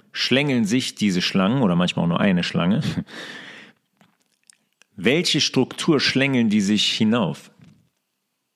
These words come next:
Weil der Liquor wird in unseren Hohlräumen ganz zentral in unserem Hirn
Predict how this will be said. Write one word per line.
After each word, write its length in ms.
Weil 120
der 100
Liquor 720
wird 400
in 120
unseren 440
Hohlräumen 920
ganz 420
zentral 760
in 140
unserem 440
Hirn 440